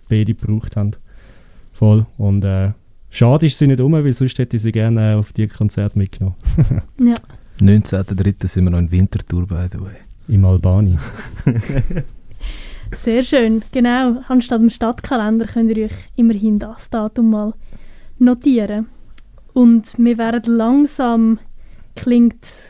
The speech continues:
Speaker 2: langsam klingt da die Welle aus, unsere Kältewelle von, von dem Dienstagabend. Und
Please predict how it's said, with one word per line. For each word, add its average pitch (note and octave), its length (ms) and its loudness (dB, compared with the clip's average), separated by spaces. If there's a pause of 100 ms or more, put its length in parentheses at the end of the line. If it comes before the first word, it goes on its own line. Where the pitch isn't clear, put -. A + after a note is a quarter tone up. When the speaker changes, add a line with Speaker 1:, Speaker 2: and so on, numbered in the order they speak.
Speaker 2:
langsam B3 400 0
klingt A#3+ 320 0
da A3+ 140 0
die A3 200 -2
Welle G#3+ 600 -2
aus, C4+ 640 -2
unsere C4 300 0
Kältewelle C4+ 880 -2 (1000)
von, C#4 420 0
von C#4 120 -4
dem C#4+ 180 2
Dienstagabend. D4 840 -4
Und A#3 360 2